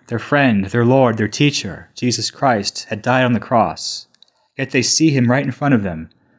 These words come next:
just a few days later. They're scared, but the first thing that Jesus says to them is, "Peace be with you." He wants them not to be startled, but to be at peace.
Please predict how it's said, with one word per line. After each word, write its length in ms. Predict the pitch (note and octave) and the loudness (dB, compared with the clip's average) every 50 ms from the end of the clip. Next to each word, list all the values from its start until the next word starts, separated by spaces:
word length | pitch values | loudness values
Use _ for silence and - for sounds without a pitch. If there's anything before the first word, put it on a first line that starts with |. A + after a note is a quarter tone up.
| _ _ | _ _
just 160 | - A#2 - | -16 -14 -14
a 40 | A#2+ | -10
few 180 | - - C#3+ C3 | -4 0 0 2
days 300 | A#2+ A#2+ A#2 A2+ G#2+ A2 | 4 4 2 2 0 0
later. 420 | A2+ A2+ G#2+ F2+ D#2+ - - _ _ _ _ _ _ _ _ _ _ _ _ _ _ _ _ _ _ _ _ _ _ _ _ _ _ _ _ _ _ _ _ _ _ _ _ _ _ _ _ _ _ _ _ _ _ _ _ _ _ _ _ _ _ _ _ _ _ _ _ _ _ _ _ - | 0 0 0 0 -2 -8 -12 _ _ _ _ _ _ _ _ _ _ _ _ _ _ _ _ _ _ _ _ _ _ _ _ _ _ _ _ _ _ _ _ _ _ _ _ _ _ _ _ _ _ _ _ _ _ _ _ _ _ _ _ _ _ _ _ _ _ _ _ _ _ _ _ -10
They're 100 | A#2+ A2 | -8 -4
scared, 560 | - - - - F#3+ E3+ G2 D#2 D#2 - - - | -4 -4 -2 2 2 2 2 0 -2 -6 -6 -6
but 120 | A2 A2 | -6 -4
the 80 | - A2+ | -4 -8
first 400 | - - - D#3+ E3+ E3+ - - | -6 -2 0 0 2 0 0 0
thing 220 | - D#3 D3+ D3 | 2 2 4 4
that 120 | C#3+ B2+ | 4 4
Jesus 300 | - C#3 C#3 B2+ B2+ A#2 | 4 2 2 2 2 0
says 260 | - - C3+ C#3+ C#3 - | 0 2 2 0 0 -2
to 60 | D#3+ | -2
them 320 | D3+ E3 D#3+ D#3 D#3 C#3+ _ _ _ _ _ _ _ _ _ _ _ _ - | -2 0 0 -2 -4 -6 _ _ _ _ _ _ _ _ _ _ _ _ -12
is, 140 | - - - | -10 -10 -10
"Peace 480 | _ - - - D#3+ E3 D#3+ - - | _ -8 -2 0 0 2 2 0 -2
be 160 | - - - A#2+ | -2 -2 -2 0
with 300 | A2+ A#2+ A2+ G#2 - - | 2 2 0 0 -4 -14
you." 140 | - - _ _ _ _ _ _ _ _ _ _ _ _ _ _ _ _ _ _ _ _ | -18 -18 _ _ _ _ _ _ _ _ _ _ _ _ _ _ _ _ _ _ _ _
He 100 | _ - | _ -2
wants 220 | C#3 D3 D#3 E3 - | 2 2 2 2 4
them 120 | - C3 | 4 4
not 180 | C3 C3+ C#3 - | 4 4 4 2
to 60 | C#3 | 0
be 80 | B2+ G#2+ | 0 0
startled, 680 | - - - D3 C#3+ D#3 C#3+ A2+ F2 E2 E2+ - - _ _ _ _ _ _ _ _ _ _ | 0 0 2 2 4 4 4 2 0 -4 -8 -14 -20 _ _ _ _ _ _ _ _ _ _
but 140 | - C3 - | -8 -8 -6
to 80 | - C#3 | -4 0
be 160 | C3 C3+ C3 | 2 4 2
at 160 | A#2+ - - | 2 0 -4
peace. 680 | - - D#3 - - - - - - - - - _ | -4 -2 -2 -2 -2 -6 -6 -6 -4 -4 -6 -8 _